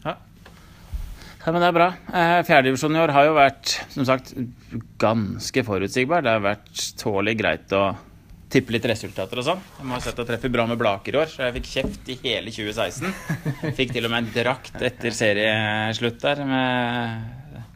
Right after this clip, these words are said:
Speaker 1: som egentlig var fortjent også. Men i år har man jo treffet tålelig bra.
Speaker 2: Ja, synd det da.
Speaker 1: Ja, jeg synes det var litt deilig da, så han får pusta ut litt grann. Håper jeg slipper å møte Blaker på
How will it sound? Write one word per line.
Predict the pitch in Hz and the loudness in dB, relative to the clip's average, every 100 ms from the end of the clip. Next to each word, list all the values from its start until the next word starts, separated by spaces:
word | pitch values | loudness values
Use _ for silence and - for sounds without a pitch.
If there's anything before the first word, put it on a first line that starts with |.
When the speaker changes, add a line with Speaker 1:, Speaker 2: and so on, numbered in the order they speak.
| - - - - | -20 -20 -18 -6
Speaker 1:
som | 127 | 0
egentlig | 113 107 110 | 0 0 -2
var | 110 | -2
fortjent | 113 113 113 151 | 0 0 0 -4
også. | 175 - - | -6 -10 -8
Men | 127 | -4
i | 127 | -2
år | 123 120 | 0 -2
har | 110 | -2
man | 117 | -2
jo | 120 120 | -4 -4
treffet | 110 104 95 | -6 -6 -6
tålelig | 107 113 | -4 -4
bra. | 147 - - - - 117 | -6 -8 -20 -20 -18 -16
Speaker 2:
Ja, | 107 113 | -14 -12
synd | 120 127 | -10 -10
det | 123 | -10
da. | 131 - - | -16 -12 -8
Speaker 1:
Ja, | 135 127 - | -8 -6 0
jeg | 120 131 | 2 2
synes | 127 117 | -2 -4
det | 131 117 113 117 113 - | 2 4 2 0 -6 -8
var | 139 123 | 0 2
litt | 127 127 | 2 2
deilig | 117 117 156 | 2 2 0
da, | 160 | -2
så | - | -6
han | 135 | -6
får | 139 131 | -2 -2
pusta | - 113 | 2 2
ut | 117 120 | 2 -2
litt | 110 | -2
grann. | 110 117 143 156 123 98 113 - - - - - - - - - | 2 2 0 -6 -10 -12 -12 -14 -16 -16 -20 -20 -18 -14 -14 -10
Håper | 107 120 | -6 -4
jeg | 113 | -2
slipper | 113 104 117 | -4 -6 -4
å | 120 | -4
møte | 113 113 | -4 -2
Blaker | 110 98 110 | -2 -2 -6
på | - | -2